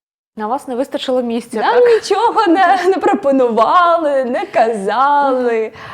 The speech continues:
Speaker 2: А, я розумію також чому, тому що, а, є різні категорії Еммі. Є категорія Еммі для, а, акторів, тобто для акторів, режисерів, так,
Speaker 1: Мгм.
Speaker 2: це, це одна. Коли це анімація, там інший лют іде, тобто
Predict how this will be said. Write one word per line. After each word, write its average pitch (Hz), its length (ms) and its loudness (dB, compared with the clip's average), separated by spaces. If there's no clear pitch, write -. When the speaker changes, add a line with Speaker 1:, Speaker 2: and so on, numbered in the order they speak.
Speaker 2:
А, 202 320 0
я 262 140 2
розумію 311 500 0
також 269 280 -6
чому, 285 260 -8
тому 240 240 -6
що, 247 300 -8
а, 220 260 -6
є 247 680 -2
різні 277 320 -4
категорії 240 580 -8
Еммі. 165 300 -12
Є 240 180 -2
категорія 247 640 -4
Еммі 247 300 -4
для, 208 640 -2
а, 190 380 -4
акторів, 180 500 -6
тобто 196 680 -6
для 175 100 -6
акторів, 262 540 -4
режисерів, 240 560 -8
так, 240 180 -8
Speaker 1:
Мгм. 277 140 -8
Speaker 2:
це, 226 340 -6
це 226 160 -10
одна. 175 320 -10
Коли 247 280 -6
це 262 260 -8
анімація, 226 840 -6
там 311 360 -2
інший 277 440 -6
лют 226 200 -6
іде, 175 380 -8
тобто 233 340 -6